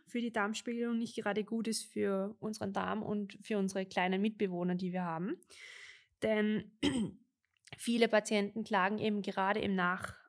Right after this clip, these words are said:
äh, der Skoloskopie über die genannten Nebenwirkungen, die wir vorher schon besprochen haben, also Durchfall, äh, Blähungen, Verstopfung und so weiter und möchten daher keine weitere Skoloskopie mehr machen.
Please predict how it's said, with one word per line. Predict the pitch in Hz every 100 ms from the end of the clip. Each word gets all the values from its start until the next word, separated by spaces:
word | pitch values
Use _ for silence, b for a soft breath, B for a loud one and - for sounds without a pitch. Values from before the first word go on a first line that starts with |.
| -
äh, | 202 196 196 202 -
der | - 196
Skoloskopie | - 214 202 202 185 214 220
über | 202
die | 196 202 202 196
genannten | 202 190 190 202
Nebenwirkungen, | 196 190 185 185 190 185
die | 185
wir | 185
vorher | 185 185 180
schon | 190
besprochen | 190 - - 185 208 190
haben, | 180 180
also | 185 185 180
Durchfall, | 208 208 - 208 202 208 B B B B B -
äh, | 196 196 190 185 180 185 196 _ -
Blähungen, | 208 202 202 196
Verstopfung | 196 196 - 208 - - 202 196
und | 196
so | 196
weiter | 180 104 - 294 - B B B B
und | 226 220
möchten | 196 214 - 208
daher | 208 190
keine | 190 196 185
weitere | 170 - 190
Skoloskopie | 185 - 190 185 202 190 190
mehr | 180
machen. | 170 - - 180